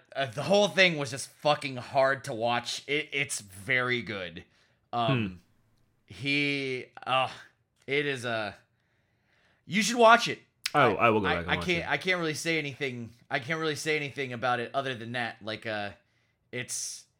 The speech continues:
Speaker 1: it's, it's very, very good. Um,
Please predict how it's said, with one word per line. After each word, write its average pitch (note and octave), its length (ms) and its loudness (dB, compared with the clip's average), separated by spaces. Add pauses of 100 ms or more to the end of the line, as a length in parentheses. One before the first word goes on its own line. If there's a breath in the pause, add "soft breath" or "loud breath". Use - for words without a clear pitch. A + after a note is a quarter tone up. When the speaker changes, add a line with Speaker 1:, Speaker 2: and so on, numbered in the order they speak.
(140)
Speaker 1:
it's, - 380 -2
it's D#3 200 -6
very, C#3 380 2
very B2 320 -2
good. F#2+ 360 -8 (220)
Um, G#2+ 360 -6